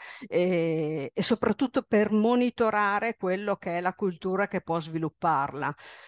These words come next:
Eh, quindi <laughs> leggiamo dei dati, il quaranta, il quarantotto virgola sette per cento degli intervistati ha ancora almeno uno stereotipo sulla violenza sessuale.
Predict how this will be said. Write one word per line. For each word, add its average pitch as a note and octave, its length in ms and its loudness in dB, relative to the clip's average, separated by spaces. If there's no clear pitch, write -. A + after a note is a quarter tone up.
Eh, D3+ 120 -2
quindi E3+ 420 6
<laughs> E3+ 160 0
leggiamo F#3+ 440 2
dei F#3+ 120 -2
dati, G3 360 0
il D#3+ 60 -8
quaranta, E3+ 440 -4
il F3 100 -2
quarantotto F3 840 0
virgola E3 340 -2
sette F#3+ 320 -4
per E3 160 -10
cento G#3 320 -2
degli E3 180 -4
intervistati F3+ 720 -2
ha F3+ 100 6
ancora G3 580 4
almeno G3 540 0
uno A#3+ 240 0
stereotipo A3 680 -4
sulla F3 260 -4
violenza E3+ 400 -2
sessuale. D3+ 800 0